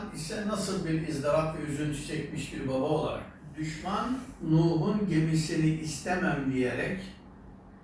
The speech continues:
yüzmekte olan Kenan gibi. Yani bu sözü dinlemeyip "Ben yüzerim." Şimdi Nuh tufanını düşününüz.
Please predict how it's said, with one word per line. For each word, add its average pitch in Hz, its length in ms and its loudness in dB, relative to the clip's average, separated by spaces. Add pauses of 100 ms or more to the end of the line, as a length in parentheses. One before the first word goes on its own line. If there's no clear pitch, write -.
(480)
yüzmekte 165 680 0
olan 196 580 2
Kenan 156 600 2
gibi. 110 300 -2 (520)
Yani 135 260 -8 (100)
bu 151 380 -2 (120)
sözü 156 440 2
dinlemeyip 147 640 2 (680)
"Ben 156 260 4
yüzerim." 147 500 4 (200)
Şimdi 151 140 -6
Nuh 156 180 0
tufanını 151 760 2
düşününüz. 127 600 -2